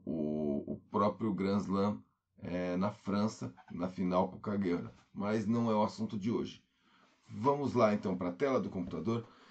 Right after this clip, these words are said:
Eu separei, é, alguns trechos de luta pra falar sobre a parte técnica do Kageura e eu nem peguei essa luta que ele ganhou de Tsukashi.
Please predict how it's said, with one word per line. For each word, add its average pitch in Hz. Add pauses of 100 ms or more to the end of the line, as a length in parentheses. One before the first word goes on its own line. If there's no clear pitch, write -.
(280)
Eu 127
separei, 117 (400)
é, 95 (420)
alguns 104
trechos 123
de 95
luta 120
pra 98
falar 110
sobre 107
a 104
parte 107
técnica 107
do 90
Kageura 107
e 147
eu 135
nem 160
peguei 151
essa 160
luta 135
que -
ele 123
ganhou 131
de 123
Tsukashi. -